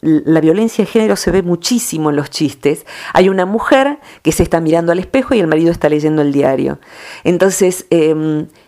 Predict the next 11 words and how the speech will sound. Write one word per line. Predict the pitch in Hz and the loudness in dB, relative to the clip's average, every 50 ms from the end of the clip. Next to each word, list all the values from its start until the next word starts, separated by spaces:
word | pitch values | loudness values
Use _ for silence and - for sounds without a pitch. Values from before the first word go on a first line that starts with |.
| _ _ _ _ _ _ | _ _ _ _ _ _
m-, | - 165 165 165 - | -14 -12 -12 -10 -6
m-, | 185 185 180 185 180 180 170 - | -4 -2 -2 0 -2 -2 -4 -6
me | 175 175 156 156 180 170 | -8 -6 -4 -4 -4 -2
dis-, | 156 185 180 - - - - - | -2 -4 -6 -8 -12 -10 -2 -2
l-, | 196 185 185 - _ | -2 -2 -2 -6 _
le | - 226 190 190 185 180 | -2 2 4 4 4 4
dice | 226 214 - - 196 | 2 0 0 -2 -2
al | 175 | 0
marido, | 180 180 170 165 175 170 165 160 170 170 - - - - - - | 0 0 0 0 0 -2 0 0 0 -2 -4 -8 -18 -20 -20 -14
"¿Sabés | - - 226 226 311 339 | -4 -4 -2 -2 -2 -6
qué? | - - 311 - - | -4 -4 -4 -4 -4